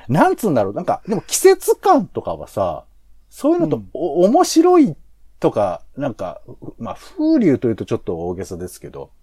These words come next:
Speaker 1: そういうのないっすか？
Speaker 2: うん。
Speaker 1: もうなんか俺、秋みたいな感じの気温が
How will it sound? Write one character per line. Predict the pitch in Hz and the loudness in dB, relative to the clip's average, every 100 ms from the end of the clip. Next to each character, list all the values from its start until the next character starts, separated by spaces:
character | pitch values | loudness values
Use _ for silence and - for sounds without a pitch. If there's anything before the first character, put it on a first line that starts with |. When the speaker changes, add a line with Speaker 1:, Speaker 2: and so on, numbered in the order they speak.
| _ | _
Speaker 1:
そ | - 330 | -6 -4
う | |
い | 247 | -2
う | |
の | |
な | 139 302 | 0 0
い | 233 | -2
っ | |
す | - 135 | -6 -12
か？ | 120 | -12
Speaker 2:
う | |
ん。 | 110 - - - _ _ _ _ - | -14 -20 -20 -20 _ _ _ _ -8
Speaker 1:
も | 151 | -6
う | |
な | 170 | -4
ん | 139 | -2
か | |
俺、 | 165 - | 0 0
秋 | - 330 415 | 0 2 4
み | 415 233 | 4 6
た | 156 | 6
い | |
な | 127 | 6
感 | 131 131 | 0 0
じ | 123 | -4
の | |
気 | - - | -4 4
温 | 156 156 | 4 6
が | 147 | 2